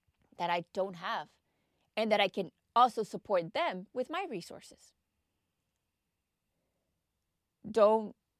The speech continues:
walk up alone. There are gonna be times when you have to be alone, but then whenever you get there, you'll find people, and then you can walk up with them.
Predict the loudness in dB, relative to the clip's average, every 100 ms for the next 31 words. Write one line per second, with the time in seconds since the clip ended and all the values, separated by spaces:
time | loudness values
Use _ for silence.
0 | _ _ _ 4 4 4 0 2 2 0
1 | -6 -6 -6 -10 -18 _ _ _ _ _
2 | _ _ _ _ _ _ 2 2 2 -2
3 | -2 -8 -4 -4 -4 -8 -8 -8 -8 -2
4 | -2 0 -6 -4 -2 -2 -2 -4 -10 _
5 | _ _ _ _ _ _ _ _ _ _
6 | _ _ _ -8 -2 -2 -2 -2 -2 -4
7 | -2 -2 0 -4 -4 -6 -10 -10 -8 -10
8 | -8 -12 -12 _ _ _ _ _ _ _
9 | _ _ _ -6 -2 -2 -4 -8 -6 -4
10 | -4 -4 -6 -10 -10 -14 -14